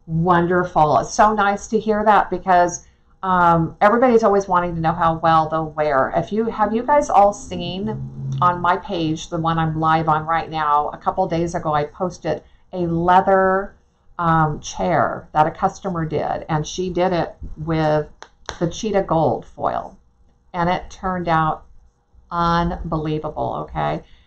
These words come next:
And all she did was clean the leather. She had some cracking. I think there was a tear that she repaired,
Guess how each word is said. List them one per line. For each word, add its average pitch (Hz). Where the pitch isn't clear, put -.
And 170
all 170
she 190
did 190
was 165
clean 180
the 202
leather. 190
She -
had 180
some -
cracking. 196
I 160
think 170
there 170
was 156
a 156
tear 185
that -
she 165
repaired, 196